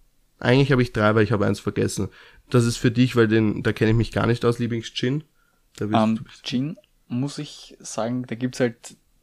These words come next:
Speaker 2: die zwei verschiedenen Tonic-Arten, also es gibt mehr, mehr Tonic-Arten, aber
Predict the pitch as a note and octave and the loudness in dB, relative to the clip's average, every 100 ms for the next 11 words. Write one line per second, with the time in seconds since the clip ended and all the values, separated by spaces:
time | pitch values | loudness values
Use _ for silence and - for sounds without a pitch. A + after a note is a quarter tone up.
0 | _ _ A#2 A2 A2 _ - G#2+ G#2+ A2+ | _ _ -2 0 -2 _ -2 -2 -2 -4
1 | A#2 A2+ A2+ A2 A2+ A2 B2+ C3 G#2 A2 | -4 0 0 0 -2 -2 0 0 0 -2
2 | - - A2+ G#2+ - G2+ - G2+ F#2 - | -2 -4 0 0 -2 -8 -2 -2 -2 -2
3 | G#2+ G#2 - A2 A#2 G2 G#2 B2 A2+ A2 | 0 0 0 -2 -2 -2 -2 -2 0 0